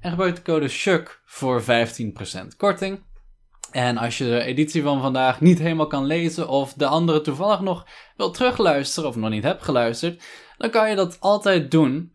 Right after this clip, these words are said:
op onze YouTube, Spotify en iTunes. Dus, eh, zou ik zeker doen als je nog wat, eh, nog wat terug te luisteren hebt. En de editie van vandaag zal rond de woensdag beschikbaar worden.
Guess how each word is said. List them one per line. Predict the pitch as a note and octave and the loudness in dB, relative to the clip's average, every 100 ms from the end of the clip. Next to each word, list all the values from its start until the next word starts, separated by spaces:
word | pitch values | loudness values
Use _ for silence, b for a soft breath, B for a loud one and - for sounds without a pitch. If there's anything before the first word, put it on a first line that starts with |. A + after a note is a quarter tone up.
| - | 0
op | C#3+ C#3 C3 | 0 2 -2
onze | B2+ A2+ G2+ F#2+ F#2+ | -2 -2 -6 -10 -2
YouTube, | D#3 A#3+ A#3 G#3 G3 | 2 2 0 -4 -4
Spotify | - - G3+ F#3+ F3 B2 B2 C3 - _ | -8 -4 -2 -2 -2 0 0 -2 -10 _
en | - E3 D#3+ D3+ A3+ | -2 0 0 0 0
iTunes. | A#3+ - F2 F2 - - | -2 -6 -8 -12 -16 -10
Dus, | A#2 G#2 - | -8 -6 -6
eh, | A2 G#2 G2+ G2+ G2+ B B B B B - | -4 -4 -4 -6 -12 B B B B B -10
zou | A2+ G#2+ | -6 -6
ik | |
zeker | - F3+ E3+ D#3 | -2 0 0 0
doen | D#3+ | 0
als | C#3 - | -2 -2
je | |
nog | C3 A#2+ | -2 -2
wat, | B2+ A#2 A#2 B2 | -2 -2 -2 -4
eh, | A2 G#2+ G#2+ - b b b b _ _ | -2 -2 -6 -12 b b b b _ _
nog | C#3 C#3+ C#3 | -2 0 2
wat | C#3+ - | 0 0
terug | D#3 D#3 | -2 0
te | C3+ | 0
luisteren | B2 A#2 - A#2 A#2 | 0 -2 -6 -2 -2
hebt. | E3 - - B B B - | -2 -6 -20 B B B -6
En | A#2 A#2 A#2+ | -2 0 2
de | |
editie | B2 A#2+ B2 B2 | 2 2 -2 -2
van | B2 A#2+ | -2 -2
vandaag | A#2 A2+ A2 A2+ | 0 2 0 0
zal | A#2 G#2+ | -2 2
rond | F#3 - | 2 0
de | |
woensdag | C3 B2+ A#2+ A#2 G#2 - | -2 -2 -2 -2 -4 -6
beschikbaar | A#2+ - E2 - G#1+ | -6 -4 -8 -14 -18
worden. | C2 A#1+ G#1+ | -18 -18 -20